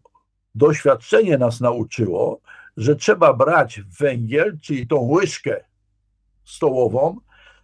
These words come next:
co pięć godzin, żeby po kolei wszystkie etapy przewodu pokarmowego wyczyścić.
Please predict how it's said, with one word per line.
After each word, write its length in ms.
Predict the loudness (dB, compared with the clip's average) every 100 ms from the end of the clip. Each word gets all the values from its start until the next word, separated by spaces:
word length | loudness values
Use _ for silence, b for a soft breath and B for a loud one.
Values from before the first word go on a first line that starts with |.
| _
co 200 | 0 0
pięć 380 | 0 -4 -4 2
godzin, 440 | 2 2 -2 -16 -20 _ _ _ _ _ _ -4
żeby 260 | 0 0
po 200 | 0 0
kolei 640 | 4 4 6 6 2 -4 -10 _ _ _ _ -18
wszystkie 500 | -8 -8 -2 -2 -2
etapy 460 | 0 0 0 -4 b _
przewodu 460 | -4 0 0 0 -4
pokarmowego 680 | -2 -2 -2 -2 -2 0 0
wyczyścić. 760 | -2 -6 -8 -10 -18 _ -20